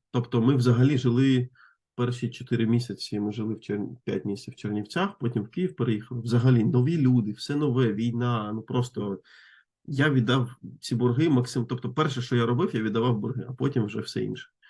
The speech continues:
Я не знаю взагалі, звідки я брав ті гроші, як я заробляв. Я не... я навіть не пам'ятаю. Це ж, ну, ви пам'ятаєте, як була війна, е, почалась. Я просто пам'ятаю, що влітку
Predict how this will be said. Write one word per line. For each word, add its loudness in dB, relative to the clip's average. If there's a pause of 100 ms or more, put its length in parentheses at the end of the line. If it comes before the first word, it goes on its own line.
(760)
Я 2
не 6
знаю 4
взагалі, 2
звідки -4
я 0
брав -2
ті -6
гроші, -6
як -2
я 0
заробляв. 0
Я -4
не... 0
я 2
навіть 0
не 0
пам'ятаю. -2
Це -10
ж, -10
ну, -6
ви 0
пам'ятаєте, 0
як -8
була -4
війна, -2
е, -6 (100)
почалась. -6 (800)
Я 2
просто 0
пам'ятаю, 6
що 2
влітку -2